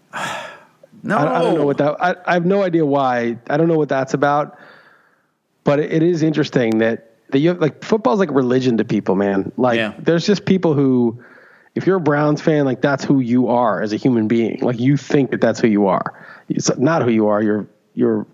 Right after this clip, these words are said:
Speaker 2: fucking deluded, but you think that's, like, literally who you are. It's a huge part of your identity.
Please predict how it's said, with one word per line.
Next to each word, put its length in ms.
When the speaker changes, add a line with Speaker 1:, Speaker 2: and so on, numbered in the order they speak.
Speaker 2:
fucking 480
deluded, 600
but 240
you 100
think 300
that's, 260
like, 160
literally 420
who 120
you 200
are. 240
It's 80
a 20
huge 240
part 160
of 80
your 140
identity. 500